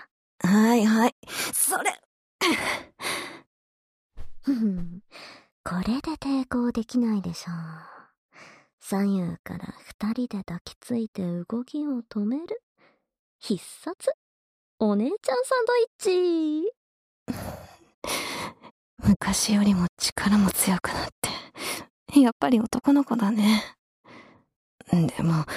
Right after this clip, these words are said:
Speaker 1: やっぱりちょっと生意気になっちゃったかな。
Speaker 2: ほらほら、ユウ。やっぱり、私たちでしつけてあげるしかないでしょ？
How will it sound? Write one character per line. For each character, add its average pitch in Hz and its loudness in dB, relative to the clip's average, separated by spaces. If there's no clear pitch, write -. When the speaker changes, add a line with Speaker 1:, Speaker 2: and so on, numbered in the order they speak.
Speaker 1:
や 151 4
っ - -2
ぱ - 0
り 254 2
ち - -6
ょ - -2
っ - -6
と - -2
生 170 4
意 - -2
気 - -2
に 247 8
な 277 4
っ - -4
ち - 0
ゃ - 2
っ - -6
た - -2
か - -4
な。 247 0
Speaker 2:
ほ 262 2
ら 226 2
ほ 233 2
ら、 196 2
ユ 214 0
ウ。 302 -2
や 185 2
っ 185 -6
ぱ 254 -2
り、 208 0
私 196 -2
た 185 -4
ち - -8
で 160 -6
し - -8
つ - -14
け - -10
て - -12
あ 196 -4
げ 175 -8
る 175 -4
し - -10
か 170 -8
な 180 -2
い 262 -2
で 262 -6
し - -10
ょ？ 220 -2